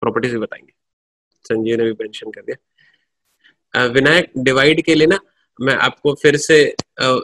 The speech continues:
इंद्र बच्चे मैं divide के लिए आपको जो है एक बार इसका वो provide करवाऊंगा आपको, अ, क्या कहते हैं recording,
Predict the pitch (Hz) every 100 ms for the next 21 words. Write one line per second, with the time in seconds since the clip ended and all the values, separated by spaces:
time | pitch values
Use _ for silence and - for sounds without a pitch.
0 | - 135 151 170 151 165 156 135 131 139
1 | 139 143 139 - 147 143 143 160 - 127
2 | 135 131 - 135 135 131 135 131 135 123
3 | 120 117 113 - 175 175 _ - - _
4 | 117 117 113 - 113 113 - 120 110 117
5 | 123 123